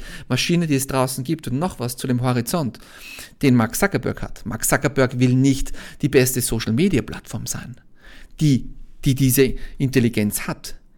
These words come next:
Mark Zuckerberg will weltweit die Nummer eins sein in allen Bereichen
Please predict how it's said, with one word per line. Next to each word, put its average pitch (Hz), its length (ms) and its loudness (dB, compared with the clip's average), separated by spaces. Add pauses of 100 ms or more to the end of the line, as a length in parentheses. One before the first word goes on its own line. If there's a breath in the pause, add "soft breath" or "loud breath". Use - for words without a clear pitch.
(140)
Mark 110 180 -8
Zuckerberg 123 560 -2
will 131 400 4
weltweit 139 960 4 (180)
die 147 80 2
Nummer 131 300 4
eins 113 320 -2
sein 107 140 -2
in 101 100 -4 (120)
allen 165 520 6
Bereichen - 540 -8